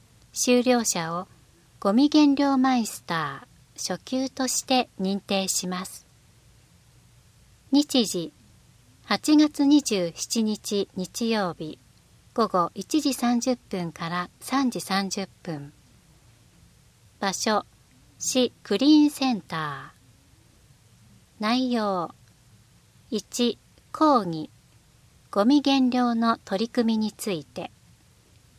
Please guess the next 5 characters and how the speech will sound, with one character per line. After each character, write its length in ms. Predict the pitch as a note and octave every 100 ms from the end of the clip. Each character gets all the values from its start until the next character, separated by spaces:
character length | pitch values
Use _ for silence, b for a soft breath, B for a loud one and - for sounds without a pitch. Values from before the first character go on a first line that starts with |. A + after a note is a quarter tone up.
| _ _ _ _
二、 240 | G#3+ G3+ - _ _ _ _ _ _
施 160 | - G#3
設 360 | - D4 -
見 260 | - C#4 A#3
学、 400 | E3 - - -